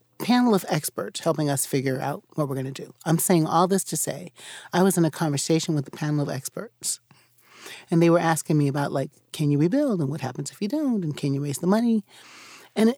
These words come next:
and, you know, one question in like that, as a sixty-three almost year old Black woman, I'm like, "Mm-hmm, let me roll." But I just don't do it anymore. Like, I don't do, "What am I supposed to say?" I don't, I don't do, "Let me help you feel better about my answer."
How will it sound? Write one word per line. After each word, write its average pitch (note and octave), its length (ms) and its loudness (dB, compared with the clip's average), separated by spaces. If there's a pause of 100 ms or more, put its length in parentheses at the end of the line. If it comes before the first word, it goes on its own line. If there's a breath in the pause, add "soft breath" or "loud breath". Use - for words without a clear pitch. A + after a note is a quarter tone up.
and, A3+ 160 6
you A#3+ 60 8
know, F3+ 140 8
one B3+ 340 6
question F#3+ 420 2
in E3 240 6
like D3 260 4
that, C#3 360 0 (100)
as D3 140 2
a D3+ 60 4
sixty-three D#3+ 800 2
almost C#3 440 2
year D3 100 4
old C3+ 180 2
Black C3+ 300 0
woman, C3 460 0 (340 soft breath)
I'm D3+ 140 4
like, C#3 120 2
"Mm-hmm, B3+ 300 2 (140)
let F3 100 0
me E3+ 100 6
roll." C#3+ 340 0 (440 soft breath)
But F#3+ 220 -2
I C4 120 0
just B3+ 180 0
don't A3 360 2
do F3 200 8
it D#3 80 6
anymore. C#3 480 0
Like, E3+ 140 -4
I G#3+ 80 2
don't A3 300 0
do, F#3 500 6
"What E3 140 6
am D3+ 120 4
I D3 80 2
supposed - 360 -2
to - 100 -6 (120)
say?" - 540 -4 (540 loud breath)
I G#3 100 2
don't, A#3 240 2
I A3 100 4
don't A#3 240 4
do, F3+ 560 6 (440 loud breath)
"Let F3+ 300 4
me F3 100 6
help D#3+ 280 0
you E3 100 2
feel D3+ 200 4
better D3 240 2
about C#3 240 0
my C#3 160 -2
answer." D3 640 -2